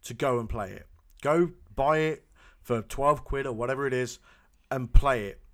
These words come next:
And I promise you, you will not be disappointed. It's just incredible. It has official New Japan Pro Wrestling licensing.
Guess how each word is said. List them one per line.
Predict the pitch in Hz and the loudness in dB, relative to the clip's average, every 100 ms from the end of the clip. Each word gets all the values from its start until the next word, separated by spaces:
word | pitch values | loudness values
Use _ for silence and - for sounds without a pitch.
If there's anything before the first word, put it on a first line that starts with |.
| - - | -20 -18
And | - | -10
I | 123 | -8
promise | 123 - 175 185 190 196 | 0 2 2 0 -2 -4
you, | 202 | -2
you | 202 170 147 | -2 -4 -6
will | 135 135 | -4 -6
not | 131 135 113 | -4 -4 -2
be | 131 | -4
disappointed. | 123 123 - 117 101 - - - - _ - - - | -4 -8 -8 -8 -10 -14 -20 -20 -20 _ -20 -20 -12
It's | - 135 - | -8 -6 -6
just | - 175 - - _ - | 0 0 0 -8 _ -12
incredible. | 143 - 139 123 113 | -10 -4 -2 -2 -4
It | |
has | 104 160 165 - - - - | 0 0 0 -6 -16 -20 -16
official | - - 170 170 151 | -12 -4 -4 -2 -4
New | 151 | -4
Japan | 139 127 135 131 | -4 0 0 0
Pro | 120 139 | -2 -2
Wrestling | 131 123 - 123 | 0 -4 -6 -6
licensing. | 117 123 143 165 151 165 160 | -4 -4 -4 -6 -6 -4 -4